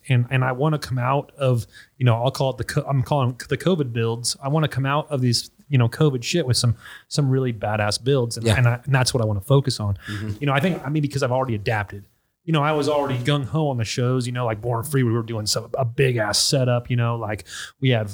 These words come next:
Speaker 1: multiple booths, you know, and multiple sections, you know, like the whole nine yards, you know, I'm making special platforms for all the bikes, blah, blah, blah, blah. You know, so I'm going, you know, trying to bring the kitchen sink, you know, but at this point, it's like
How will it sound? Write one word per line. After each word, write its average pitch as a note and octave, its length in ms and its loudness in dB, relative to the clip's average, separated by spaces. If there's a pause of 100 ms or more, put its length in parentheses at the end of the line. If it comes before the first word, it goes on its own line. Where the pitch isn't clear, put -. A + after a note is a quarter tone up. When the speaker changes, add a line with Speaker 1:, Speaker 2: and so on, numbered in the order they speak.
(100)
Speaker 1:
multiple C#3+ 480 0
booths, B2+ 540 -2
you C3 60 2
know, A#2+ 180 4
and A2 220 -4
multiple C3+ 320 0
sections, B2 680 2
you A#2+ 60 -6
know, A#2+ 220 -2
like G#2+ 160 -4 (100)
the B2 100 2
whole D3 280 0
nine B2+ 240 -2
yards, B2+ 400 -4
you B2+ 80 -4
know, A#2+ 200 0 (300)
I'm C#3 140 2
making B2+ 240 2
special - 320 0
platforms C3+ 540 0
for B2+ 100 -2
all A#2 40 -4
the G#2+ 60 -4
bikes, F#3 580 0
blah, B2 300 2
blah, A2+ 200 -4
blah, G#2 220 -4
blah. G#2 300 0 (440)
You C#3 100 2
know, A#2 100 6
so - 140 2
I'm F3+ 100 -2
going, D#3+ 320 0 (260)
you F3+ 140 0
know, B2 300 4
trying D3 300 0
to C#3+ 40 2
bring C#3+ 640 -2
the C3 60 2
kitchen B2 280 -2
sink, C#3 360 2
you A#2+ 40 -2
know, A#2+ 220 0 (480)
but C3 400 0 (400)
at B2 80 -6
this F#3+ 200 4
point, D3+ 380 -2
it's B2 160 -2
like A#2 280 2